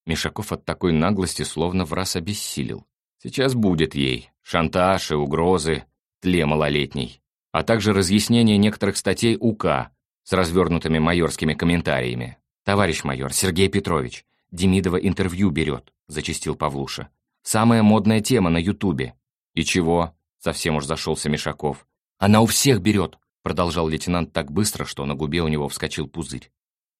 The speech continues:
"И все дают. Ну вот все, кого не возьми, товарищ майор. И артисты, и политики, и бизнесмены. На той неделе вице-премьер был по этим, как их, по экономическим вопросам, что ли. А на этой наш министр будет".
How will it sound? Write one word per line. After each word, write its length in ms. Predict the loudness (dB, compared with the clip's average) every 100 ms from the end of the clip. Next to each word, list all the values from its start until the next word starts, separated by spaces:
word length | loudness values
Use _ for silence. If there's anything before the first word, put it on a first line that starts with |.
| _
"И 100 | 0
все 300 | 0 2 2
дают. 480 | 4 4 4 2 -2 _ _ _ _ 0
Ну 80 | 2
вот 160 | 2
все, 320 | 0 2 2
кого 240 | 2 2 4
не 80 | 4
возьми, 320 | 4 4 2
товарищ 360 | 2 0 -2
майор. 360 | -2 0 -2 -4 -14 -6
И 100 | 2
артисты, 640 | 4 2 2 4 4 2 -2
и 60 | 2
политики, 640 | 4 6 6 4 -2 -2
и 60 | 0
бизнесмены. 840 | 2 4 2 4 4 4 2 -2 -10 _ _ _ -2
На 120 | 0
той 160 | 4 4
неделе 500 | 4 4 2 2 -2 _
вице-премьер 760 | -2 0 0 2 2 4 2
был 300 | 2 -2 -2 -8 _
по 140 | 2
этим, 420 | 2 0 -2 -4 -8 _ _ _
как 220 | -6 -4
их, 240 | -4 -6 -14 -20 -2
по 120 | 2
экономическим 640 | 4 4 4 4 2 0 2
вопросам, 520 | 2 2 -2 -2 -6
что 200 | -4 -2
ли. 180 | -2 -4 -10 -20 -6
А 480 | 0 2 2 2 2
на 200 | 2 2
этой 360 | 2 0 -2 0
наш 280 | 0 2
министр 460 | 4 6 6 2 0
будет". 420 | 0 0 -2 -8